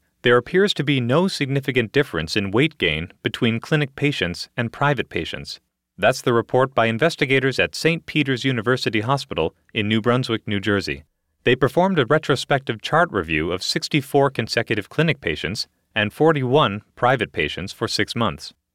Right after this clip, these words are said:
No significant difference was found in the average weight gain in pounds between clinic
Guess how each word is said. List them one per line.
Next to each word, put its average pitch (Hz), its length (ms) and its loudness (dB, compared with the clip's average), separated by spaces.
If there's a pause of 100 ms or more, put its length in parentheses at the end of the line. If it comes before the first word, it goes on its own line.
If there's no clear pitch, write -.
(140)
No 117 220 2
significant 131 560 0
difference 113 320 -2
was 98 140 -4
found 110 340 -2
in 104 80 -4
the 104 140 -4
average 131 380 -2
weight 143 260 2
gain 82 260 -2
in 87 140 -4
pounds 92 480 -4
between 101 400 -2
clinic 160 400 -2